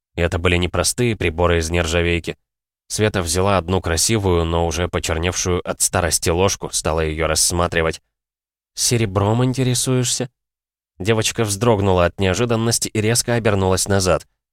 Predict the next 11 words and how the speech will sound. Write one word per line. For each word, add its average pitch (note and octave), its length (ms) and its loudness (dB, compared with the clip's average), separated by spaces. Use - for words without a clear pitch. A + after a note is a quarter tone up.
Сильвия F2+ 380 2
стояла F2+ 440 2
в E2+ 80 -2
нескольких E2+ 540 -2
метрах F2+ 380 -2
от - 120 -8
неё E2+ 280 0
у E2+ 80 -2
тахты, F2 400 -4
маленькая G2 520 -2
женщина. E2 580 -4